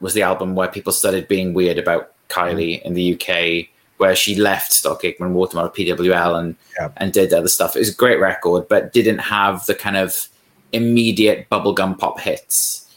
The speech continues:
Speaker 1: So people didn't really know what was happening. And then there was the Nick Cave song, and she was dating Michael Hutchence, and then she made, like, a,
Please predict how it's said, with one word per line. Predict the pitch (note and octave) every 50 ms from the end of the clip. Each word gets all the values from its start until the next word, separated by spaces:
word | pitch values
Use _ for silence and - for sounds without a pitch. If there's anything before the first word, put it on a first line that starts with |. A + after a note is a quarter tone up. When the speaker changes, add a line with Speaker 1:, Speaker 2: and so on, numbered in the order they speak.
| _ _ - _ _
Speaker 1:
So | - - - A2 G#2 G2
people | - A#2 G#2+ - G#2+ G#2+ G#2
didn't | A2+ G2+ G2 G#2
really | F2+ F#2+ G2 G2
know | F#2+ F#2+ F#2
what | F2+ F2
was | - -
happening. | G2 F#2 E2+ - - F2+ F2+ F2+ D#2
And | D#2+ G#2 G#2
then | G#2 G#2 G#2 G2
there | G#2 F#2+
was | G2 F#2 F#2+
the | F#2+
Nick | F#2 F#2 - -
Cave | - F#2+ F#2 F2+ E2 -
song, | - G2+ F2+ F2 F2+ F#2 - -
and | G2 G2+ G2+ F#2
she | - G2+
was | F#2+ F#2
dating | - G2+ F#2+ F#2 - F2+
Michael | F#2 F#2 F#2 - F#2
Hutchence, | F2+ F#2 F#2 - - F#2+ F2+ F2 F2 E2+ - - - - - - - _ _ -
and | G#2 G#2 G#2 G2
then | G2 G2 F#2+
she | - - F#2+
made, | G2 G2+ G2 F#2
like, | G2 F#2+ F#2 - -
a, | G2 F#2+ F#2 F#2 F#2 F2 -